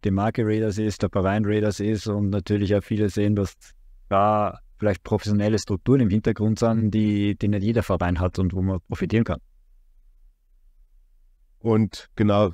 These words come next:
Speaker 2: das sagte Defense Tackle ja auch, das ist ja eine Auszeichnung für die Raiders, wenn man proaktiv angesprochen
Speaker 1: Ja.
Speaker 2: wird und, äh,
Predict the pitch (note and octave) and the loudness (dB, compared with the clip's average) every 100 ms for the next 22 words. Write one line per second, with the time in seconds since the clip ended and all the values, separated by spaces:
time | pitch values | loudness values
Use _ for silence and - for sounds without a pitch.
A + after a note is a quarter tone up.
0 | - A2 - G#2 A2 G2+ G2 F#2+ - A2 | -2 -4 -2 -2 -2 -2 -2 -4 -4 -2
1 | G2+ G2 G2+ G#2+ G#2 G2 G2 G#2 - G2+ | 0 2 0 -2 -2 -2 0 -2 0 0
2 | G2 F#2+ F#2 F2+ F#2+ F#2+ F#2+ F#2 E2+ - | 0 0 0 0 0 -2 -2 -2 -4 -2
3 | F#2 F2+ F#2+ E2 G#2 G#2 - E2+ F#2+ F#2+ | -2 -2 -2 -2 0 0 -4 -4 0 0
4 | E2+ F#2 E2+ - | 0 -2 -2 -4